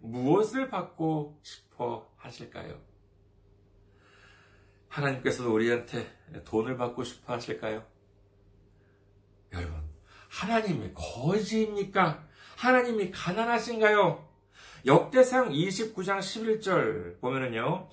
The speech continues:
"여호와여, 위대하심과 권능과 영광과 승리와 위엄이 다 주께 속하였사오니 천지에 있는 것이 다 주의 것이, 것이로소이다. 여호와여, 주권도 주께 속하였사오니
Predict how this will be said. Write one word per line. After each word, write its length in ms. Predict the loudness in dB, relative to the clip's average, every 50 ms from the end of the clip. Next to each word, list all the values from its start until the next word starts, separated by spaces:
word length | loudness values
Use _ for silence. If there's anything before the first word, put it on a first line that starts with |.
| -20 -20 -14 -2 6
"여호와여, 680 | 8 8 8 8 6 4 4 4 4 2 2 0 -6 -10 -6
위대하심과 920 | -2 0 2 2 2 2 2 0 0 -2 -2 -4 -6 -2 0 0 0 2
권능과 600 | 2 0 2 2 2 0 2 4 6 6 6 6
영광과 520 | 4 2 2 0 0 0 0 0 0 -2
승리와 460 | -2 -2 -6 -8 -4 -2 2 2 2 2 2
위엄이 360 | 2 4 4 4 2 0 -6 -8
다 600 | -6 -2 4 8 10 10 10 10 6 4 2 -2
주께 600 | -6 -6 -8 -8 -8 -10 -6 -2 2 4 4 4
속하였사오니 1200 | 2 0 -4 -6 -4 2 6 8 8 8 6 6 8 10 10 10 10 6 2 0 -2 -6 -14 _ _ _ _ _ _ -20 -20 -20 _ -16
천지에 640 | -12 -8 -4 -2 -2 -2 -2 -2 -2 0 0 0 0
있는 280 | 0 -2 -2 -2 4
것이 280 | 6 6 6 6 2 -4
다 280 | -4 -4 -2 -2 -2 -2
주의 360 | -2 2 8 8 10 10 8
것이, 260 | 4 2 -2 -2 -2
것이로소이다. 680 | 0 0 0 0 -2 -4 -2 0 -2 -2 -2 -4 -8 -12 -14 _ _ _ -20 -16 -6 2
여호와여, 440 | 4 6 6 8 6 6 6 6 4
주권도 500 | 2 0 -4 2 2 2 8 8 8 8
주께 260 | 6 0 0 6 6
속하였사오니 920 | 6 6 4 0 6 8 8 8 8 6 6 6 6 6 6 4 4 4 0